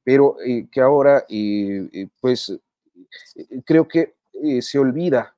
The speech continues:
una, una, una máxima del marketing político, que es que, eh, el mensaje para que llegue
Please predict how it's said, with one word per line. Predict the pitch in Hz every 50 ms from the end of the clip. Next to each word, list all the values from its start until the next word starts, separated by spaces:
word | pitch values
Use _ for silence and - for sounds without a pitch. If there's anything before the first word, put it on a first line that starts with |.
| _ _ -
una, | 127 127 131 135 139 135 131 127 123 -
una, | 117 117 117 120 120 123 120 120 113 110 110 107 104 98 98 92 - - _ _ _ _ _ _ _ _ _ _ _
una | - 135 147 151
máxima | 151 147 143 156 151 - - - 151 143 143 135 135 123 - - -
del | 101 98 107 104 104 101 101 101 101 101 101 107
marketing | 120 123 117 - 135 127 - - 113 113
político, | 110 104 110 107 104 104 - - 107 104 - 123 117 - _
que | _ 101 101 101 104 104
es | 104 - - -
que, | _ 110 113 110 113 117 117 131 - - _
eh, | _ 101 104 98 98 98 - -
el | 110 113 110
mensaje | 104 110 110 104 - - 113 - - - 127
para | 98 - 110 104 101 98 -
que | - 101 92
llegue | 90 117 113 107 98 107 107 107